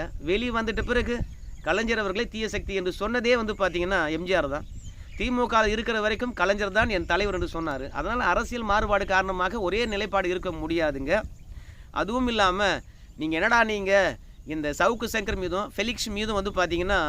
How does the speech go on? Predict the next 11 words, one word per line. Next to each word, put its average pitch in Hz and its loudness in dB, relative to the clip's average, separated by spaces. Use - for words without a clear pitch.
அஹ், 120 -2
திடீர்னு 233 -2
நடவடிக்கை 214 4
எடுத்திருக்கீங்க, 160 -2
கருத்துரிமைக்கு 208 0
இங்க 151 -2
இடமே 214 2
கிடையாதா 180 4
அப்படின்னு 165 2
எல்லாரும் 185 4
கேக்குறாங்க. 160 2